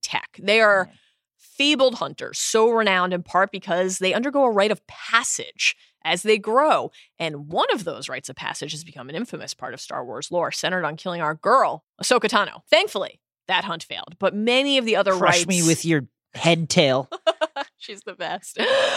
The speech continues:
Speaker 1: But many of the other rites and hunts have succeeded, including those led by the legendary Trandoshan bounty hunter, Bosk, who provided our introduction to the species in Empire Strikes Back as part of the aforementioned bounty hunting crew,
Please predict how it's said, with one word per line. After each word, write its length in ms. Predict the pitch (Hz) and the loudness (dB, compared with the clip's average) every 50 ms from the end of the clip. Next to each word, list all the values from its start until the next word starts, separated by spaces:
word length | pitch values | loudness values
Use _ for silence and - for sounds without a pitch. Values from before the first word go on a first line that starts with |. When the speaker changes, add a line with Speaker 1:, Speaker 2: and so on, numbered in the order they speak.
| 539 554 539 539 508 466 349 - | 2 2 4 2 2 0 -2 -2
Speaker 1:
But 140 | - 220 220 | -2 0 2
many 360 | 226 233 233 254 285 320 302 | 4 4 4 4 4 4 2
of 120 | 311 294 | 2 2
the 100 | 254 262 | 2 2
other 220 | 240 233 233 220 208 | 2 4 4 4 4
rites 320 | 196 202 196 202 - - | 4 4 4 2 2 0
and 80 | 202 190 | -2 -2
hunts 540 | 214 185 165 170 170 180 - - - - - _ _ _ _ _ _ _ | -2 -2 -2 -4 -4 -4 -4 -4 -4 -6 -6 _ _ _ _ _ _ _
have 280 | - - - 165 165 147 | -4 0 0 0 0 -2
succeeded, 580 | - - - 139 - - - 104 82 90 98 - | -6 -8 -8 -6 -8 -8 -8 -10 -14 -14 -10 -8
including 580 | 165 196 - - 262 277 247 208 175 165 175 180 | -8 -8 -6 -4 -2 0 0 0 0 -2 0 0
those 300 | 180 185 190 190 180 180 | 0 0 0 -2 -2 -2
led 260 | 175 180 175 175 175 | 0 0 0 0 0
by 160 | 170 156 156 | 0 -2 -2
the 200 | 151 151 147 135 | -2 -4 -8 -10
legendary 800 | 120 139 156 151 170 196 190 202 202 202 196 180 180 185 180 180 | -10 -4 0 2 2 4 4 2 2 4 4 4 4 4 4 2
Trandoshan 580 | 185 - - 165 165 156 156 156 - - 160 160 | 0 -2 -4 -4 -2 -2 -4 -2 -4 -4 -6 -6
bounty 280 | 147 143 120 123 131 127 | -6 -6 -6 -6 -8 -10
hunter, 360 | 131 113 107 101 110 107 - _ _ _ 175 _ _ - | -10 -10 -10 -8 -10 -10 -10 _ _ _ -20 _ _ -4
Bosk, 460 | - - - - - - - - - _ - - - - _ _ _ - | -4 -4 -4 -6 -6 -6 -6 -6 -8 _ -20 -20 -20 -20 _ _ _ -10
who 60 | - 220 | -6 -4
provided 360 | 254 240 247 247 254 262 269 | 0 2 2 2 2 2 2
our 140 | 277 277 277 | 2 2 2
introduction 480 | 277 - 254 226 220 240 - - 214 | 0 -2 -2 0 0 0 0 -4 -10
to 60 | 247 | -10
the 80 | 208 196 | -10 -10
species 440 | - - - 170 165 - - 160 175 | -12 -12 -12 -12 -12 -10 -10 -10 -10
in 80 | 170 151 | -8 -10
Empire 280 | 143 147 - 147 160 | -10 -8 -6 -8 -8
Strikes 320 | 160 - - 156 151 - - | -6 -6 -8 -10 -10 -10 -10
Back 320 | - 127 117 135 151 - | -8 -6 -6 -6 -6 -8
as 80 | 160 - | -12 -14
part 220 | _ - 160 160 160 | _ -8 -8 -8 -8
of 60 | 160 | -8
the 80 | 165 165 | -8 -4
aforementioned 840 | 147 147 156 - - - 170 147 143 139 143 156 - 185 190 190 - | -4 -4 -4 -4 -8 -10 -10 -10 -10 -12 -12 -10 -8 -6 -6 -6 -6
bounty 320 | - - - 147 - - 165 | -8 -10 -10 -10 -12 -12 -10
hunting 340 | 175 170 180 - 190 196 196 | -10 -10 -10 -10 -12 -14 -12
crew, 420 | - - - 415 339 269 262 302 | -6 -2 0 4 4 4 4 2